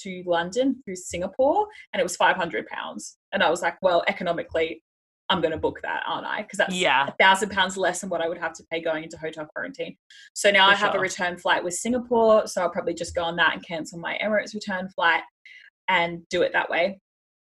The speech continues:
Speaker 1: which I thought was so clever of me, by the way. I thought that was such a smart idea. I was like, "Yes, so smart."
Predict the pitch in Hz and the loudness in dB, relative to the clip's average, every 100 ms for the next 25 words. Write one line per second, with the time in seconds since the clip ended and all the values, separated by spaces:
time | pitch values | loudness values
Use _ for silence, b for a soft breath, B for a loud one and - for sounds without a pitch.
0 | _ - 233 226 226 214 202 175 - - | _ -4 2 4 4 2 0 0 0 0
1 | - - - - 214 - - - - - | -2 -6 -4 -8 -8 -10 -6 -4 -2 -2
2 | - 208 240 - 220 - - - - - | 2 6 6 6 0 -2 -4 -6 -4 -2
3 | 196 - 196 196 - - 247 233 226 233 | -2 0 -2 -2 -4 0 0 0 -2 0
4 | - 233 - _ _ 262 262 190 175 | 0 0 -4 _ _ 2 2 -2 -4